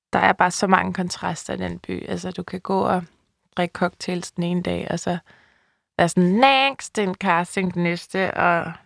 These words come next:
du kan stå og kigge på det mest smukke,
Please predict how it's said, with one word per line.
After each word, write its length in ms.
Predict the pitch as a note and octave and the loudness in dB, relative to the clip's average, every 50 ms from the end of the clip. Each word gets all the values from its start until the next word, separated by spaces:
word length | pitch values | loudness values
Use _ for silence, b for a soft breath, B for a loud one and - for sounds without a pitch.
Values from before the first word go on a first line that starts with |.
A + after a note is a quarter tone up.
| _ _ _ | _ _ _
du 80 | - - _ | -20 -12 _
kan 120 | - F3+ | -6 -4
stå 300 | - - - F#3+ F#3+ F3+ | -4 -2 0 2 2 2
og 320 | F3 - - F#3+ F#3 F3 F3 - _ | 2 2 2 2 0 0 -4 -8 _
kigge 220 | - - F3+ F3+ - | -10 -10 -10 -10 -6
på 80 | - F3+ | -6 -4
det 80 | F3+ | -2
mest 480 | F3 F3+ F3 - - - - - - - | 0 -2 -2 -2 -6 -10 -8 -6 -4 -4
smukke, 560 | - - F#3 F3+ F3+ E3+ - - G#3 G3+ F#3+ | -2 0 2 2 2 0 0 0 0 0 0